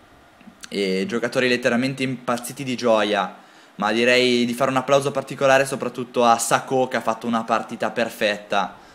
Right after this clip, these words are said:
ma comunque a tutti i compagni che erano anche ben schierati in campo, tutti ben concentrati, non si sono mai fatti prendere dall'emozione, ed ecco la premiazione della Coppa di Europa League,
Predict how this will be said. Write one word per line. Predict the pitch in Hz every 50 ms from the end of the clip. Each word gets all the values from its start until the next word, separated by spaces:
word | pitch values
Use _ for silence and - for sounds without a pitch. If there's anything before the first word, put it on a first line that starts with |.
| - - - - - - - _
ma | - 113 117 117 113 113 117 - -
comunque | - 127 131 131 135 127
a |
tutti | 123 131 123 131
i | 123
compagni | - 127 120 120 123 123 120 120 117 120 120 117
che | 120 120
erano | 110 107 107 110 107
anche | 107 110 110 110 - - 113 110 107 107 104 104 98 98 98
ben | 98 117 117 113
schierati | 113 - - 113 113 113 113
in | 113 113 110
campo, | - 120 117 117 120 120 120 117 120 117 113
tutti | 117 107 - 113 107
ben | 101 113 110 110
concentrati, | - 117 113 104 - 120 107 107 98 113 104 104 104 101 104 - 110 104 104 101 - - - - - - -
non | 113 117 113
si | 113
sono | 113 - 123 117 113
mai | 117 120 117
fatti | 117 120 117 - 120
prendere | 98 - 117 113 113 104
dall'emozione, | 110 110 110 110 113 113 110 - - - 117 110 107 107 107 107 104 - - - - - -
ed | - 113 123
ecco | 123 123 - - 139
la | 123 120 113
premiazione | - 127 127 127 131 123 117 - - - 113 104 104 101 98 95 92 90 - - - - - - - - - - _
della | - - 107 107 101 98 - -
Coppa | - 147 139 143 - - 120 107 - - - - - - - - - - - -
di | 113 110
Europa | 110 110 110 123 123 127 131 117
League, | 117 113 107 101 95 95 101 98 - -